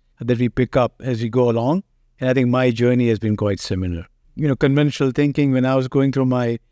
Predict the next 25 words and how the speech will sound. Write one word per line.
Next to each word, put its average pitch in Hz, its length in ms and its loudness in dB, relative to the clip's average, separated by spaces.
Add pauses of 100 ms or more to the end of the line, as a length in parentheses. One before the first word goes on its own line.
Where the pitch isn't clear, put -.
(280)
fellowship 131 560 0
in 123 100 2
urology, 113 680 0 (180)
I 127 120 0
did 123 140 -4
my 131 120 2
fellowship 127 320 0
at 117 80 -2
Memorial 123 380 0
Sloan 123 240 -2
Kettering, 113 540 -4 (320)
the 131 160 2
absolute 123 540 0
best, 123 420 0 (280)
uh, 127 140 -2
urologic 123 420 2
oncology 120 680 0 (120)
program, 113 600 0
uh, 113 200 -2 (100)
in 127 160 0
the 113 80 2
world 120 240 2
at 107 100 -4
the 113 80 -4
time, 143 440 0